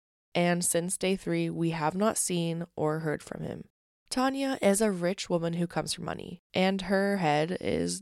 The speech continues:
not always focused on reality. Though we do know from bits and pieces that she said and Portia has said that Tanya has had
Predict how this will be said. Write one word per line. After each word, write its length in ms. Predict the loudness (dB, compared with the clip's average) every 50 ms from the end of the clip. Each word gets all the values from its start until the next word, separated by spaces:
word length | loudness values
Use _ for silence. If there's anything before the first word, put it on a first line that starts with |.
| -12
not 400 | -12 -10 -8 -6 -6 -8 -10 -16 -8 _
always 480 | -2 -2 0 0 0 0 0 0 -2 -4 -6 -12
focused 640 | -18 -8 -2 -2 -2 0 0 -2 -2 -2 -4 -6 -4 -2
on 260 | -2 0 0 0 0
reality. 600 | 0 0 0 0 0 -2 -2 -2 -4 -6 -8 -10 -14 _ _ _
Though 280 | 6 10 12 12 10 10
we 180 | 8 4 0
do 240 | 0 2 2 2 2
know 380 | 4 4 4 4 6 4 2 0
from 280 | 0 2 2 2 2
bits 300 | 2 0 -2 -2 -2 -4
and 100 | -4 -4
pieces 520 | -4 -6 -6 -6 -4 -2 -2 -2 -2 -2 4
that 240 | 4 4 4 4 2
she 240 | 2 2 2 2
said 360 | 2 2 2 2 2 2 0 2
and 340 | 2 4 4 2 0 -2 -6
Portia 340 | -2 0 0 0 0 -2 -6
has 220 | -4 -4 -4 -4
said 460 | -2 -2 0 0 2 0 0 -2 -6 -10 _ _ _ -2
that 280 | -2 0 0 -2 -6 -8
Tanya 560 | -6 -4 -2 -2 -2 -2 -4 -4 -4 -4 -6 -6
has 220 | -4 0 0 0
had 280 | 0 0 0 0 0 0